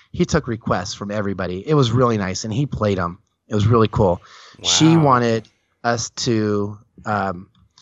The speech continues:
Speaker 1: to be able to dance to one of our favorite songs together, and that was Adore. And so
Speaker 2: Mm.
Speaker 1: that moment, being able to slow dance together in Paisley Park to Adore, woo, yeah, that
Speaker 2: Now
Speaker 1: was, that was pretty special. So thank you, Denise,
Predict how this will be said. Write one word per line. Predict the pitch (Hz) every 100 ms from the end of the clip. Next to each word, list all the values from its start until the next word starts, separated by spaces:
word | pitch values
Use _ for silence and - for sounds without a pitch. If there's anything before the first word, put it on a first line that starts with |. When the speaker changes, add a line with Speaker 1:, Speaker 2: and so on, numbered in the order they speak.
| _ _ -
Speaker 1:
to | -
be | 131 123
able | 120 117
to | 120
dance | 104 110 107 -
to | 117
one | 113
of | 110
our | 107 104
favorite | - 117 107 -
songs | 101 98 -
together, | 113 101 101 95
and | 101
that | 82
was | 104
Adore. | 104 92 101 95 85 85 _ _ _ _
And | 104 95
so | 101 95 87
Speaker 2:
Mm. | 85 - _ _ -
Speaker 1:
that | 90 123 151 165
moment, | 117 107 104 98
being | 139
able | 151 120
to | 104
slow | - 123
dance | 117 107 104 -
together | 107 104 98 92 92
in | 110 139
Paisley | 147 127 110 98
Park | 107 90 87 - _ _ -
to | -
Adore, | 87 117 131 147 165 _ _ -
woo, | 339 427 196 - _ _ _ _ -
yeah, | 98 95
that |
Speaker 2:
Now | 110 120
Speaker 1:
was, | 113 120
that | 117 131
was | 120
pretty | - - 110
special. | 95 - 87 - 71
So | - 95
thank | 120 156 156
you, | 165
Denise, | 160 117 107 - -